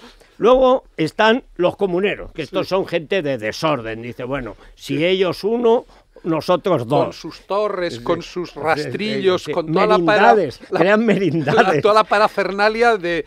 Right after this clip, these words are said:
Speaker 1: Dice,
Speaker 2: Padilla
Speaker 1: "Nada,
Speaker 2: Bravo
Speaker 1: nada
Speaker 2: y
Speaker 1: de
Speaker 2: Maldonado".
Speaker 1: logias, abajo los mandiles,
Speaker 2: <laughs> Sí.
Speaker 1: fuera, viva los comuneros, que es otra
Speaker 2: <laughs>
Speaker 1: invención.
Speaker 2: Decían, "Viva Riego sin mandil".
Speaker 1: Eh, exacto. Bueno, están estos dos,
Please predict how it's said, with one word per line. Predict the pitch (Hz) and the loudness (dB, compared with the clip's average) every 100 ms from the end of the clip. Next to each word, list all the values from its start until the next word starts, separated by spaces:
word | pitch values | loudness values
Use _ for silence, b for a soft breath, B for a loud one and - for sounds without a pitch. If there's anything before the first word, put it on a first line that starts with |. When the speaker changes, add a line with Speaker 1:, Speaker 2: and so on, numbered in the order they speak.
| b | b
Speaker 1:
Dice, | 165 | -2
Speaker 2:
Padilla | 165 165 208 | 0 0 2
Speaker 1:
"Nada, | 226 226 | 6 6
Speaker 2:
Bravo | 214 208 190 | 6 6 6
Speaker 1:
nada | 196 247 226 | 4 4 2
Speaker 2:
y | |
Speaker 1:
de | 214 | 4
Speaker 2:
Maldonado". | 220 240 220 190 | 6 6 6 4
Speaker 1:
logias, | 196 165 - | 2 0 -4
abajo | 160 214 240 214 | -2 0 0 0
los | 202 202 147 | -2 -2 -4
mandiles, | 190 190 196 262 202 156 120 | -4 -4 -4 -2 0 -2 -8
Speaker 2:
<laughs> | - | -16
Sí. | - - | -6 0
Speaker 1:
fuera, | 247 208 160 | 2 2 0
viva | 135 151 262 247 | -2 -2 -2 0
los | 226 170 | -2 -2
comuneros, | - 214 190 170 254 262 190 | -4 -2 2 4 4 4 0
que | 175 | -4
es | 143 | -4
otra | 190 175 | -4 -2
Speaker 2:
<laughs> | 185 | -2
Speaker 1:
invención. | 165 160 127 185 208 208 | 0 -2 -2 0 0 -2
Speaker 2:
Decían, | 175 - | -8 -10
"Viva | 220 240 | -4 0
Riego | 220 208 226 220 | 0 0 -2 0
sin | 208 185 175 | -2 -4 -6
mandil". | 165 156 180 - | -6 -6 -8 -8
Speaker 1:
Eh, | - | -8
exacto. | 147 156 151 143 349 - | -6 -4 -4 -4 -8 -6
Bueno, | 160 143 B B B B | -4 -4 B B B B
están | - - 220 190 - | -12 -2 0 0 -6
estos | 214 208 240 | -8 -4 -4
dos, | 220 208 | -4 -6